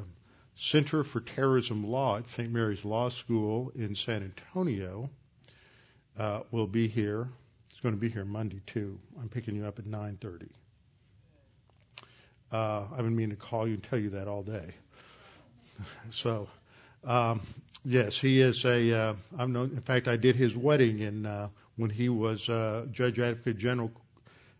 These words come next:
with, uh, South Command in, um, in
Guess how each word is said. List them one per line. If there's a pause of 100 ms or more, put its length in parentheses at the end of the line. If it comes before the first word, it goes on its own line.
(120)
with,
uh,
South
Command (600)
in,
um, (520)
in